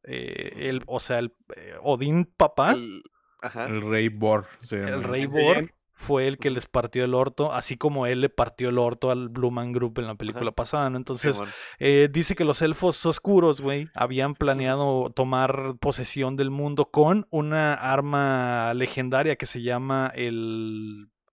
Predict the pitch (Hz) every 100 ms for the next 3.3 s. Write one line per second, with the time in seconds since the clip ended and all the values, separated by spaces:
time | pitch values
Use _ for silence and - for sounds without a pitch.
0 | _ _ - - - - 113 107 113 107
1 | - - 131 127 131 107 - - 117 107
2 | 156 - - _ - - - - 110 110
3 | 123 107